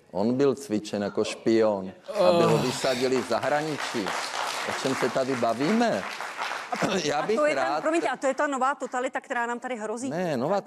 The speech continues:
Speaker 2: vám
Speaker 1: totalita
Speaker 2: rozuměla.
Speaker 1: je pan Klíma na úřadě vlády. To je ta loutka toho,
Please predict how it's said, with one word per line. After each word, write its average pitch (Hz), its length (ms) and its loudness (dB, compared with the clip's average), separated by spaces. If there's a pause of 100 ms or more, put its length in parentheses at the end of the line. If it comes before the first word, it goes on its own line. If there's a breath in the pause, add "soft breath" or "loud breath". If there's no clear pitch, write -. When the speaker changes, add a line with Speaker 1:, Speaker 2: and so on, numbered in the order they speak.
Speaker 2:
vám - 20 -2
Speaker 1:
totalita 170 240 0
Speaker 2:
rozuměla. 175 300 0
Speaker 1:
je 160 120 0
pan 151 240 -2
Klíma 110 600 -4 (100)
na 117 160 -6
úřadě 123 320 0
vlády. 101 580 0 (320)
To 123 60 0
je 117 80 4
ta 120 160 -2
loutka 113 500 0
toho, 123 420 -2